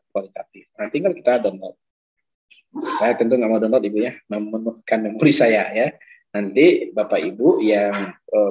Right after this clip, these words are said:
memang, eh, membutuhkan, ya, eh, kalau seandainya tidak bisa didownload secara manual, nanti saya bantu untuk mendownloadkannya.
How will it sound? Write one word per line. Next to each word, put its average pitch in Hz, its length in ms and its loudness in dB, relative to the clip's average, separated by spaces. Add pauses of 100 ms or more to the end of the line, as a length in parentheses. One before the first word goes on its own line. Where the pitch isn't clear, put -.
memang, 117 440 -4 (520)
eh, 98 880 -2
membutuhkan, 117 880 -2
ya, 190 320 -6 (480)
eh, - 120 -6 (120)
kalau 107 160 0
seandainya 107 320 -2
tidak 98 240 -2
bisa 104 80 0
didownload 101 420 -4
secara 98 300 -4
manual, 104 400 -4
nanti - 320 -2
saya 104 160 -6
bantu 92 400 -8
untuk - 160 -20
mendownloadkannya. 104 800 -10